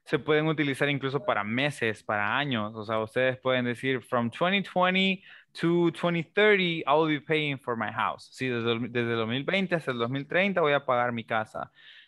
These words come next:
O si no, ustedes pueden también especificar, ¿verdad? Um, "I will think about marrying between twenty-five and twenty-eight". Sí, voy a pensar en casarme entre los veinticinco y los veintiocho.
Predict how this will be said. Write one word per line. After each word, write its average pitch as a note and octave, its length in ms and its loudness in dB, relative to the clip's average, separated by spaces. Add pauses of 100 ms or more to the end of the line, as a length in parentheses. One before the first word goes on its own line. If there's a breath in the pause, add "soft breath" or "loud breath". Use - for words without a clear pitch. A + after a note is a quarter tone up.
O C#3+ 100 0
si C#3 140 0
no, D3+ 220 2
ustedes D3+ 380 4
pueden C#3+ 380 0
también C3+ 300 -4
especificar, B2+ 640 -4
¿verdad? G2+ 400 -4 (360 soft breath)
Um, B2+ 920 0 (420)
"I D3 140 4
will F#3 260 2
think F#3+ 420 0
about C#3 420 4
marrying D3+ 720 -2
between C3+ 640 -2
twenty-five D#3+ 1080 0
and C3 180 -4
twenty-eight". A#2+ 680 -4
Sí, A#2 160 -4
voy A#2+ 160 0
a C3+ 120 -2
pensar C3 300 -2
en B2+ 220 -4
casarme C3 500 -2
entre B2 240 -4
los A2 120 -4
veinticinco A#2+ 680 -6
y - 60 -6
los A2+ 100 -8
veintiocho. A2 640 -6